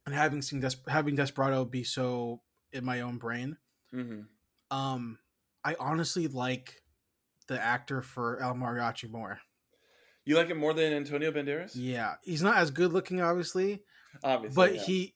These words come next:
Speaker 1: I like, I like his style more. I like the way he, I like, I think his, his way he acts,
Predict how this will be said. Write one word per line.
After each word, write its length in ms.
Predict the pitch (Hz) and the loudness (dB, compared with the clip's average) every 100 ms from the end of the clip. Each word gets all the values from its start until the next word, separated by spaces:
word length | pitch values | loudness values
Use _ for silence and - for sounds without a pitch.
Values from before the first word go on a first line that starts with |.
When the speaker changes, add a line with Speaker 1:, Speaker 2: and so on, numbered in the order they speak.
| - | 2
Speaker 1:
I 160 | 156 | 4
like, 300 | 156 151 143 - 180 | 6 4 2 -2 0
I 80 | |
like 220 | 135 143 - | 2 0 0
his 200 | 143 127 | -4 -2
style 520 | - 131 123 139 151 | -2 2 2 2 0
more. 460 | 160 165 170 170 147 | -2 -2 0 0 0
I 80 | 135 | -2
like 100 | 139 | -2
the 60 | |
way 120 | 131 127 | -2 -2
he, 80 | 127 139 | -4 -6
I 60 | |
like, 180 | 135 151 | -4 -4
I 60 | 151 | -4
think 140 | 147 | -4
his, 260 | 135 139 - | -2 -4 -6
his 220 | - 151 139 | -8 -6 0
way 100 | 156 | 0
he 260 | 170 151 - | 0 -4 -4
acts, 480 | 143 135 165 - - | 0 2 2 -2 -6